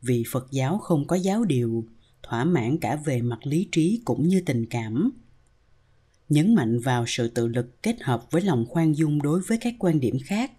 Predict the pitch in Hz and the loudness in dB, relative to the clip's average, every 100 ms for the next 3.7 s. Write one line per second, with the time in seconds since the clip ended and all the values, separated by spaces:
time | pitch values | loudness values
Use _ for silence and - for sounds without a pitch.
0 | _ _ _ _ _ _ - 160 156 165 | _ _ _ _ _ _ -2 0 0 0
1 | 208 240 127 120 - 185 139 117 - - | -2 -2 -4 -4 -2 0 0 -4 -6 -18
2 | _ _ 170 156 143 156 151 208 277 - | _ _ -2 -2 0 0 2 0 -2 -6
3 | - - 247 - 131 117 | -12 -2 0 0 -2 -2